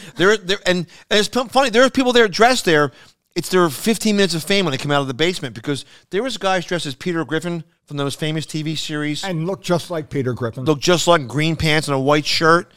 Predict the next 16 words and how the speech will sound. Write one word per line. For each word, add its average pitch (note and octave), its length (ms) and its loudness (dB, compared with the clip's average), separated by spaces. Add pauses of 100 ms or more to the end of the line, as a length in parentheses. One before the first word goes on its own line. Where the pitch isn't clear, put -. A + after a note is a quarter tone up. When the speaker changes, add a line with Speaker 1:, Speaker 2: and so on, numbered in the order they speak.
(420)
Speaker 1:
Uh, C3+ 380 2 (540)
uh, C3 220 6
there C#3 100 2
was C3 160 0
really D#3 280 4
hot, D#3+ 480 2 (140)
uh, B2 300 2 (360)
anime D3+ 500 2
girls, D3+ 540 2
like, B2 120 -4 (280)
uh, C#3 140 -2
Asian F3 400 2
girls C#3 320 2
dressed C#3+ 200 0
up D3+ 80 0
with B2+ 140 -4